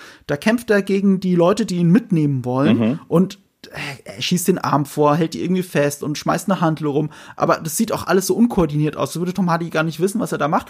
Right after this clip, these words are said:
Speaker 1: Weil ganz ehrlich, er wusste ja nicht, wie es später aussieht und wie es dann wirkt. Aber in diesem Teil kämpft er, ma-, kämpft er im Apartment mit sich selbst,
Speaker 2: Ja,
Speaker 1: mit dem
Speaker 2: ja.
Speaker 1: Symbionten.
Speaker 2: Ja.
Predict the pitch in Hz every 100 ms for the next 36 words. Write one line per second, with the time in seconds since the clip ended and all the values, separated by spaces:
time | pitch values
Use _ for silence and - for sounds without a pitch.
0 | - - 156 180 196 139 208 220 - -
1 | 170 233 202 190 220 196 - 190 180 120
2 | 220 196 156 156 180 175 160 196 135 -
3 | - - _ _ - 170 165 - 139 233
4 | 403 359 202 - 143 165 269 - _ -
5 | 262 320 - 190 202 - - 185 - -
6 | 262 359 220 185 180 - 170 - 233 262
7 | - 285 - 302 - - 113 147 180 208
8 | 220 220 247 320 127 170 147